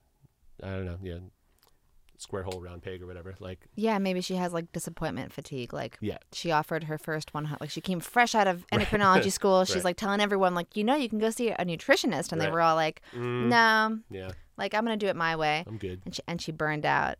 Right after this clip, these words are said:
Speaker 1: Yeah.
Speaker 2: I do wanna say authentically that I wanna thank you because, um, as you know, it's important to me that we take public health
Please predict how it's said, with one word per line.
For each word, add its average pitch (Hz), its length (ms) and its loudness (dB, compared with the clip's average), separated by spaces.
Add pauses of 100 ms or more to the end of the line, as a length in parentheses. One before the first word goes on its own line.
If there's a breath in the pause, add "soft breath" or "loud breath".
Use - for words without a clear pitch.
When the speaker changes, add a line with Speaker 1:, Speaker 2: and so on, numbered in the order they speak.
Speaker 1:
Yeah. - 220 -12 (1120 loud breath)
Speaker 2:
I 208 60 2
do 226 120 2
wanna 247 180 2
say 185 520 0 (280)
authentically 170 840 -2
that 170 160 2
I 160 80 4
wanna 165 220 0
thank 151 320 -2
you 208 220 -2
because, 156 680 -4 (120)
um, 156 540 -4 (400)
as 156 220 -2
you 180 80 -2
know, 147 460 -2
it's 151 160 -10
important 156 420 -6
to - 100 -10
me 151 220 -4
that 147 380 -2
we 160 80 -6
take - 380 -8 (500)
public 160 300 -6
health 147 340 -6